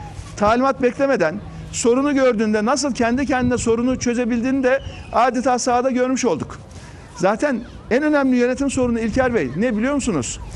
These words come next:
Bu depremlerde, doğal afetlerde yerinden yönetim anlayışı gerekiyor. Yerinden yönetim. Eğer herkes Ankara'dan talimat beklerse hiçbir şey olmuyor. Tam muhtarlara kadar yetki vermeniz gerekiyor. Muhtarların bile yetkilerinin ve imkanlarının olması gerekiyor.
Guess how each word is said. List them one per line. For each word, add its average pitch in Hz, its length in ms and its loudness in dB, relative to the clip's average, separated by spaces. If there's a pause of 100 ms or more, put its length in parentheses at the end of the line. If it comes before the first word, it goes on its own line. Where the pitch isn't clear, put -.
(320)
Bu 240 260 2 (280)
depremlerde, 220 800 2
doğal 254 320 2
afetlerde 202 540 0
yerinden 254 640 2
yönetim 247 680 0
anlayışı 196 460 0
gerekiyor. 151 380 0
Yerinden 220 480 0
yönetim. 170 480 -2 (320)
Eğer 247 280 2
herkes 247 420 0
Ankara'dan 247 560 2
talimat 240 520 0
beklerse 254 640 0 (180)
hiçbir 294 240 0
şey 277 100 0
olmuyor. 143 300 0 (800)
Tam 254 140 2
muhtarlara 269 560 2
kadar 269 280 2
yetki 247 280 0
vermeniz 240 380 0
gerekiyor. 180 400 0
Muhtarların 247 680 0
bile 240 140 2
yetkilerinin 247 600 0
ve 220 120 0
imkanlarının 226 460 0
olması 233 360 0
gerekiyor. 135 440 -2